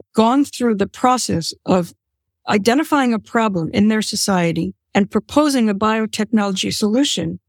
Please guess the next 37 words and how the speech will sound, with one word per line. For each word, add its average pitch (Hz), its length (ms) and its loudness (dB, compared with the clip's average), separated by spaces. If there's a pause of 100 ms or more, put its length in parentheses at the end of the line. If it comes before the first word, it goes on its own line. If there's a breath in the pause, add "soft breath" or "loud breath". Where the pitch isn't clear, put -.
(440)
while 214 600 0 (360)
the 220 160 2
whole 294 260 0
time 196 400 0
thinking 269 580 0
about 185 460 0 (640)
the - 520 -2
biosafety, 240 1200 -2
how 196 160 0
safe 247 420 0
is 196 160 0
the 202 80 -2
program, 208 420 0 (200)
what 220 180 2
are 208 60 -2
the 196 80 -4
human 202 340 0
goals, 226 420 0
what 202 160 -2
are 196 40 -2
the 190 100 0
human 185 300 -4
practices. 233 520 0 (800)
And 233 220 4
so 226 440 0
here 302 560 0
are 202 280 2 (120)
thousands 247 360 0
of 220 120 -4
kids, 294 340 0
young 269 160 2
people, 208 400 -4
who 226 80 0
are 202 80 0
now 208 180 2
fanning 240 560 0
out 208 260 0